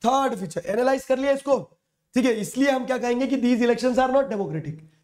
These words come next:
ठीक है? तो दूसरा feature वहां से निकल के आया। Third feature पढ़ेंगे। Third feature से पहले एक poll आएगा, Third feature से पहले एक poll आएगा,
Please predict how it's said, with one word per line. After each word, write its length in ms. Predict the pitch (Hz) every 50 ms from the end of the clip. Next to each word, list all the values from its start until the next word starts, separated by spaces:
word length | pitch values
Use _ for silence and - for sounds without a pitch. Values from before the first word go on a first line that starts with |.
| _ _ -
ठीक 100 | 269 269
है? 80 | 269 247
तो 100 | 226 202
दूसरा 280 | 196 214 185 240 247
feature 300 | 247 214 220 185 247 240
वहां 180 | 214 185 180 170
से 100 | 151 165
निकल 200 | 160 151 147 143
के 80 | 143
आया। 140 | 143 135 131 131 - - _ _ _ _ _ -
Third 180 | 247 277 285 277
feature 320 | - - 254 190 247 240
पढ़ेंगे। 380 | 214 - 196 180 170 156 151 143 160 - _ _ _ _ -
Third 160 | 226 262 262
feature 260 | 202 240 226 254 254 233
से 100 | 247 247
पहले 200 | 240 247 262 262
एक 180 | - 262 -
poll 220 | 254 254 254 240 220
आएगा, 260 | 196 180 156 160 139 - - _ _ _ _ _ -
Third 180 | 226 247 233
feature 260 | 196 220 233 - 233 233
से 120 | 220 233
पहले 360 | 233 - - 226 233 247 254
एक 180 | 247 247 - -
poll 220 | 226 226 226 202 190
आएगा, 340 | 170 160 151 143 135 123